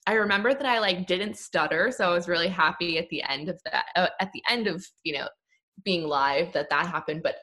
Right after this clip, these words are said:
I mean, if I watch it back now, I was, <laughs> which I think I, I did at some point I came across it. I mean, it's just terrible. You know what I mean? Like, totally, like, robotic. I definitely talked too fast. I didn't like the way my makeup looked. I didn't like my hair. <laughs> Like,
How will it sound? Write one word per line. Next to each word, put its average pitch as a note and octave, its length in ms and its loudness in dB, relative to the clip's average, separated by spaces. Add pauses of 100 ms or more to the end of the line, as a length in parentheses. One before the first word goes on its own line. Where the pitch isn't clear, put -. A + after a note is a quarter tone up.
I D#3+ 60 -2
mean, D3 120 -4
if D#3+ 120 0
I E3 100 6
watch D3+ 240 2
it C#3 80 -4
back - 220 0
now, C3+ 440 0
I C#3+ 140 4
was, D#3 220 -2
<laughs> - 220 -4
which B3 180 4
I G3+ 120 2
think A#3+ 220 -4
I, D4 180 0 (360)
I G3 60 -4
did D4+ 120 -4
at G4+ 100 -6 (120)
some F3 200 0
point C#3 180 -6
I C3+ 80 -6
came C#3 200 -8
across C3+ 360 -4
it. - 100 -2
I - 60 -10
mean, D#3+ 160 -4
it's G#3 160 -4
just D3 220 -8
terrible. C3+ 640 -2
You G3 80 -6
know G3 80 2
what F#3+ 80 2
I F#3 100 4
mean? F3 260 -2
Like, D3 260 0 (420)
totally, A3 600 4
like, F#3 320 2
robotic. C#3 720 4
I - 60 0
definitely F#3 360 0
talked - 320 -2
too F3+ 140 -6 (140)
fast. C#3 600 2
I F3+ 40 2
didn't E3+ 180 -6
like E3+ 180 -4
the D#3+ 60 -2
way D3 140 0
my C#3 100 -6
makeup G#3+ 380 -4
looked. G#3+ 200 0
I - 40 0
didn't - 140 -4
like - 140 -14
my B2+ 200 -8
hair. A3+ 400 2
<laughs> A3+ 40 2 (540)
Like, - 160 0